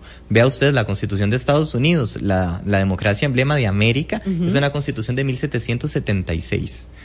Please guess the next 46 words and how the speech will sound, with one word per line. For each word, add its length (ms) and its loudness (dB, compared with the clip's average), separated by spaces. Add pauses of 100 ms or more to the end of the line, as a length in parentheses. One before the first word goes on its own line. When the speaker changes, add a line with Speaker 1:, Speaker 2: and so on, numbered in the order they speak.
Speaker 1:
Se 180 0
le 80 4
han 120 4
hecho 200 0
algunos 340 0
cambios 340 0
y 40 -2
ajustes, 480 -2
pero 380 4
no 180 2
se 120 -2
está 160 0
hablando 240 2
de 60 0
un 60 -2
proceso 360 0
constituyente 560 0
en 60 0
Estados 320 0
Speaker 2:
Ujú. 100 -4
Speaker 1:
Unidos. 320 0 (400)
Yo 100 4
siempre 320 2
le 80 4
digo 200 4
a 20 2
mis 120 0
estudiantes 520 0
en 100 0
las 140 0
aulas 280 0
cuando 320 0 (300)
surgen 380 4
estas 260 0
preguntas, 560 0 (300)
que 140 2
son 180 0
inquietudes, 760 2
eh, 540 -2
que 100 0
se 140 2
dan 220 4
siempre, 460 0
y 120 4
es, 100 2
bueno, 220 2